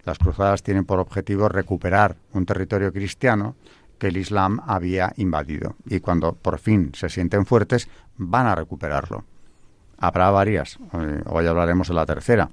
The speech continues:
Bueno, ya la he dicho de pasada, he comentado de pasada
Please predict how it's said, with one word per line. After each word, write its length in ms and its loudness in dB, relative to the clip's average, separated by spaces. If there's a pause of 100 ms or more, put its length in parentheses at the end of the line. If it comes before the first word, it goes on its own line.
(300)
Bueno, 200 0
ya 120 0
la 200 0
he 80 -4
dicho 260 -2
de 60 0
pasada, 420 4
he 60 -4
comentado 480 2
de 80 -2
pasada 400 0